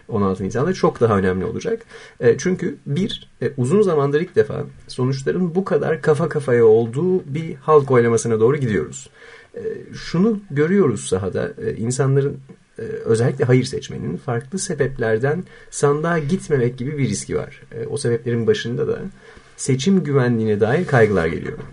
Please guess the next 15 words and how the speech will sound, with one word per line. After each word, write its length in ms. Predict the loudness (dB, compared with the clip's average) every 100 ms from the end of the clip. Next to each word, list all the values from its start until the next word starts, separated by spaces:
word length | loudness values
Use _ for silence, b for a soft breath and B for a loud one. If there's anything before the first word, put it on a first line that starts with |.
| -20 -14
Biraz, 460 | -4 2 2 2 -4
e, 220 | -10 0
toplum 260 | 0 2
olarak 300 | 2 2 2
yatkınız 520 | 2 0 2 2 2 2
böyle 180 | 0
komplo 300 | 0 -4 -6
teorilerine. 500 | -2 0 0 -4 -4
Aklına, 360 | -4 -4 0 0
fikrine, 360 | 0 -2 0 0
zikrine 240 | 0 -2
çok 200 | -2 -2
güvendiğim 380 | 0 2 0 -2
insanlardan 600 | -2 0 2 4 4 4
dahi 300 | 2 0 -2